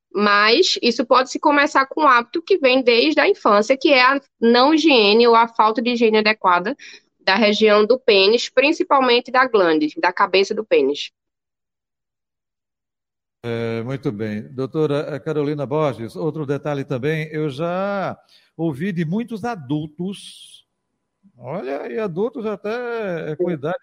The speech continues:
Speaker 2: já, é, enfim, avançada, de que, é, eu tenho, nunca fiz, por conta de
Speaker 1: É.
Speaker 2: uma cultura, porque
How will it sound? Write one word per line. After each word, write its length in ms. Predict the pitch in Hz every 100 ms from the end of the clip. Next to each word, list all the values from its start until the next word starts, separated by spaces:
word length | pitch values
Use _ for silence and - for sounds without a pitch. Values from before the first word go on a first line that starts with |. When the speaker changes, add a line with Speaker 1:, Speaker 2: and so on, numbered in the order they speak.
| 135
Speaker 2:
já, 520 | 151 190 190 175 135 -
é, 480 | 131 131 139 -
enfim, 280 | 131 - 147
avançada, 720 | 147 135 160 - 151 170 170 180 _ _ _ _
de 220 | 135 196
que, 540 | - 190 180 160 147 - -
é, 760 | 160 156 151 147 143 139 139 160
eu 140 | 214
tenho, 320 | 214 208 220 214
nunca 260 | 233 240
fiz, 560 | 208 160 120 - - _ _ _ _ _ _ _ _
por 120 | 180
conta 440 | 175 156 - 151 139
de 160 | -
Speaker 1:
É. 60 | 139
Speaker 2:
uma 180 | 135 135
cultura, 760 | - 170 - 190 185 170 151 147
porque 640 | 151 147 - 147 147 139